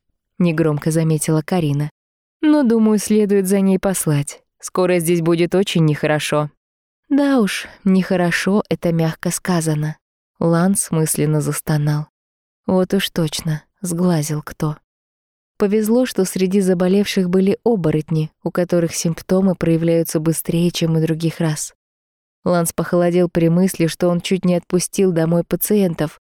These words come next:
ведь нет смысла держать в больнице тех, кто больше не требует помощи целителя, отлежаться куда удобней в собственной постели. А основные симптомы болезни — паралич нервов, обеспечивающих в том числе дыхание,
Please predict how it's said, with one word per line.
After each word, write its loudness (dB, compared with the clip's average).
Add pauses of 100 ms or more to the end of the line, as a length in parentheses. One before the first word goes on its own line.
(220)
ведь -2
нет 4
смысла 0
держать 0
в -2
больнице 0
тех, -2
кто -4
больше 0
не 0
требует 0
помощи 0
целителя, 0 (340)
отлежаться 0
куда 0
удобней 2
в -8
собственной -2
постели. -4 (480)
А 0
основные 0
симптомы -2
болезни — 0 (280)
паралич 0
нервов, 2 (200)
обеспечивающих 0
в -16
том -2
числе 0
дыхание, -2